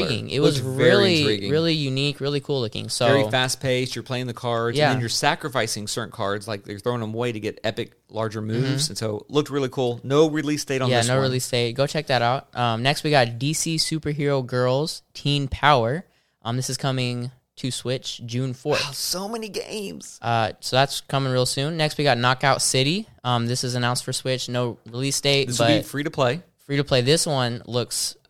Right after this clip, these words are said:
Speaker 1: really fun.
Speaker 2: Great. It's
Speaker 1: This one
Speaker 2: basically dodgeball.
Speaker 1: Yeah,
Speaker 2: But you're
Speaker 1: and
Speaker 2: going through a city.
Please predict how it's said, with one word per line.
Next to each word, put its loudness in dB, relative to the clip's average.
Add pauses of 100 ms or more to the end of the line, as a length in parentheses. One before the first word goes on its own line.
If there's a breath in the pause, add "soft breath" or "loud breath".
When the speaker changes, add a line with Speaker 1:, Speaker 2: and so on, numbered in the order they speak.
(200)
Speaker 1:
really -4
fun. -2
Speaker 2:
Great. 0 (420)
It's 2
Speaker 1:
This 6
one 8
Speaker 2:
basically 2
dodgeball. 2
Speaker 1:
Yeah, 2
Speaker 2:
But 6
you're 4
Speaker 1:
and 0
Speaker 2:
going 2
through -2
a 2
city. -4